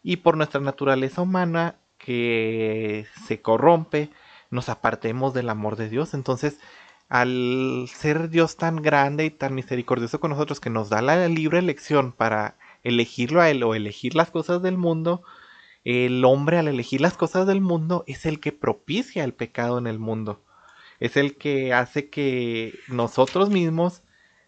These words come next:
este, nos apartemos del amor de Dios y que exista toda esta maldad.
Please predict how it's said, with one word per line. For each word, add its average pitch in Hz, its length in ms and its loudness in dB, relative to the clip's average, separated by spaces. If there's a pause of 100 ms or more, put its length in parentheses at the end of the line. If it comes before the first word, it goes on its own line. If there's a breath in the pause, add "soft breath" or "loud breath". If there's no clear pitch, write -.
(120 soft breath)
este, 120 960 -2
nos 113 220 -4
apartemos 131 640 -2
del 110 200 -4
amor 110 300 -6
de 156 140 -4
Dios 160 240 0
y - 40 -8
que - 120 -4
exista 127 360 -4
toda 120 360 0
esta 120 200 -8
maldad. 117 380 -4